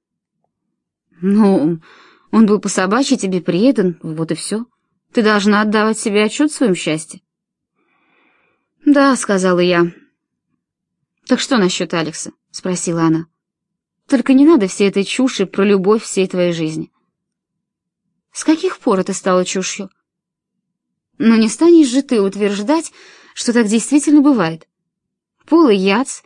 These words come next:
семь лет держала на холодильнике фотографию Майкла Хатчинса, и ты знаешь, что из этого вышло?" Пола Яц,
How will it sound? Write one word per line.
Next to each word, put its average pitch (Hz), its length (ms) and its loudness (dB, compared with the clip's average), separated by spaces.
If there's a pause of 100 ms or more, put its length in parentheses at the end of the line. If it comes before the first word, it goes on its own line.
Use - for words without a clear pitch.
(160)
семь 208 300 0
лет 254 200 4
держала 208 360 0
на 196 120 0
холодильнике 196 580 0
фотографию 190 680 -2
Майкла 196 320 0
Хатчинса, 240 680 -6 (640)
и 220 280 0
ты 220 160 -2
знаешь, 302 280 2
что - 200 -2
из 185 160 4
этого 175 260 -2
вышло?" 165 400 -6 (1700)
Пола 220 220 4
Яц, 226 440 2